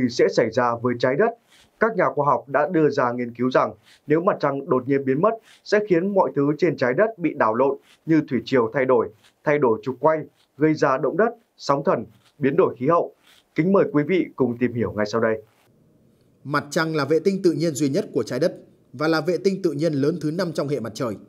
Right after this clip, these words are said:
Speaker 2: Khoảng cách trung bình tính từ tâm trái đất đến mặt trăng là ba trăm tám mươi tư nghìn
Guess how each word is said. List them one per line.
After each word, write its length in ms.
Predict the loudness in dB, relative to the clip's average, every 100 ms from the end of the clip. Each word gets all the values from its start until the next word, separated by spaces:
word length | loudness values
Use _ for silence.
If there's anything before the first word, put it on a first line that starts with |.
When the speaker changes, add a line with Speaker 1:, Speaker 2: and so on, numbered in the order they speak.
| _ _ _ _ _ _
Speaker 2:
Khoảng 280 | _ -4 -4
cách 160 | -4 -2
trung 180 | -2 0
bình 260 | 0 0
tính 160 | -2 -2
từ 120 | -2 0
tâm 140 | -2
trái 160 | -4 -2
đất 280 | -2 -4 -8
đến 180 | -6 -6
mặt 100 | -4
trăng 200 | -4 -4 -10 -20 _ _
là 180 | -6 -4
ba 160 | -4 -2
trăm 180 | -4
tám 200 | -6 -4
mươi 120 | -2 2
tư 100 | 2
nghìn 360 | 2 -2 -4